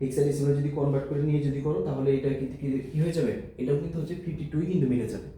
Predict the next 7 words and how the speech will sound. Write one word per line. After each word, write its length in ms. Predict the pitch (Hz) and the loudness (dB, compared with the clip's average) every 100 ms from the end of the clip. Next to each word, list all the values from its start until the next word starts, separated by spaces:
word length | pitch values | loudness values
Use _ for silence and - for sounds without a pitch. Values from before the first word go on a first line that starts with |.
| - - - - - - - - - - - - - - | -20 -20 -20 -20 -20 -20 -20 -20 -20 -20 -20 -20 -16 -12
ওকে, 220 | - - - - - - - - - - - - - - 143 | -12 -12 -18 -20 -20 -20 -20 -20 -20 -20 -20 -20 -20 -4 0
এর 80 | 143 | 2
পরবর্তীতে 400 | 185 185 190 190 | 2 2 2 2
বলেছে 540 | 185 180 - 135 - - - - 180 | 4 4 6 4 2 -6 -16 -16 -2
এ 360 | 185 196 196 151 | 4 6 6 4
ও 220 | 160 156 | 2 2
বির 300 | 160 175 170 | 0 0 -4